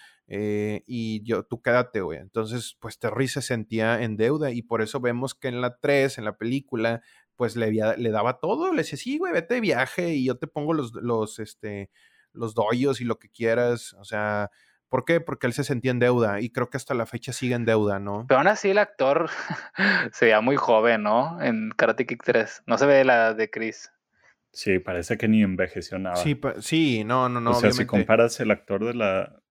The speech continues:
Speaker 3: de estos flashbacks con el de la tres, parece que no ha pasado tiempo.
Speaker 1: Claro, claro. No, y, y, y, y digo, eh, para la cuarta yo siento que va a pasar eso. A lo mejor va a regresar a Mike Barnes, no sé,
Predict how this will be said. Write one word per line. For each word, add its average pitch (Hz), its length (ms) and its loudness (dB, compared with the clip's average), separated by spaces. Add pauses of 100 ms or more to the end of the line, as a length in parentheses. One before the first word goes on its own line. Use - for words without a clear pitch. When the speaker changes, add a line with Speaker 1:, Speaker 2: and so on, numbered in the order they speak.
(200)
Speaker 3:
de 95 240 -4
estos 104 340 -6
flashbacks 110 680 0
con 101 180 -4
el 92 160 -4
de 92 140 -6
la 87 240 -8
tres, - 480 -4 (480)
parece 92 340 -6
que 107 80 -4
no 98 100 2
ha 90 80 -2
pasado 95 360 -4
tiempo. 90 400 -10 (360)
Speaker 1:
Claro, 110 440 -2 (160)
claro. 113 340 0
No, 160 220 0
y, 156 60 0
y, - 20 -4
y, 123 680 -4
y 117 40 -2
digo, 117 380 -2 (180)
eh, 107 580 -4
para 113 180 2
la 110 180 0
cuarta 117 320 0
yo 135 100 0
siento 131 320 -6
que - 60 -4
va 120 80 2
a 117 60 -6
pasar 123 260 -2
eso. 127 140 -2
A - 20 0
lo 123 80 0
mejor 113 240 -4
va 123 60 2
a 120 40 -2
regresar 120 320 0
a 117 60 0
Mike 117 260 -2
Barnes, 113 600 0
no 113 180 -2
sé, 120 480 -2